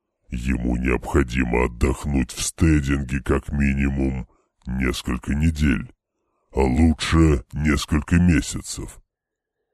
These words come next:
Моя мать больше не вправе принимать подобные решения, Ранд. Хотя, если признаться, она пока сама этим очень удивлена. Теперь это право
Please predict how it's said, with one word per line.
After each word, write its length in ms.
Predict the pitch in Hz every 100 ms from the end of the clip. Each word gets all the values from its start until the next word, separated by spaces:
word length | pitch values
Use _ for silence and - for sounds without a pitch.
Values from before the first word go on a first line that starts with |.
| _ _
Моя 360 | 67 87 107 117
мать 340 | 117 120 110
больше 580 | 92 113 117 - 113 113
не 320 | 101 101 120
вправе 560 | 113 - 127 135 117 98
принимать 600 | - 101 107 104 95 -
подобные 600 | 104 104 104 90 98 107
решения, 640 | 120 - 156 139 85 76
Ранд. 400 | 78 80 65 - - _ _ _ _ _
Хотя, 400 | - 80 - 87
если 420 | 82 82 80 -
признаться, 960 | 78 80 82 71 76 76 107 - - 73 - _ _ _ -
она 300 | 85 98 98
пока 380 | 101 98 113
сама 500 | 98 - 95 80 76
этим 440 | 104 135 - 151 113
очень 400 | 101 101 - 92
удивлена. 720 | 95 90 95 110 135 113 69 - _ _ _ _ _ -
Теперь 400 | 76 - 107 113
это 220 | - 107
право 680 | - 95 123 156 113 65